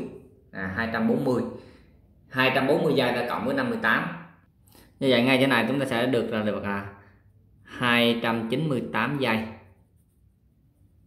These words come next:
Đó. Còn này là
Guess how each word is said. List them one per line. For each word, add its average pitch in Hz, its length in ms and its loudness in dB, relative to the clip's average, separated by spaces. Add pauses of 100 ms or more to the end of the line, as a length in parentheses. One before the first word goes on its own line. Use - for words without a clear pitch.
(1160)
Đó. - 160 -8 (1300)
Còn 127 220 2
này 120 180 4
là 117 460 2